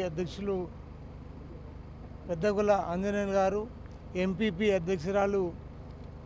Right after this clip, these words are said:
యాదమ్మ కిష్టయ్య గారు, మన పిఎస్సిఎస్ చైర్మన్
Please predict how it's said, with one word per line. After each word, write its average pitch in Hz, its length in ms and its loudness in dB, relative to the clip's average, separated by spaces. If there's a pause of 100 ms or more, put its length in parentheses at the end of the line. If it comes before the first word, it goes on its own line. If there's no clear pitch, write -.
(1700)
యాదమ్మ 208 640 4
కిష్టయ్య 196 440 2
గారు, 196 320 4 (720)
మన 180 180 0 (680)
పిఎస్సిఎస్ 214 680 2
చైర్మన్ 196 400 0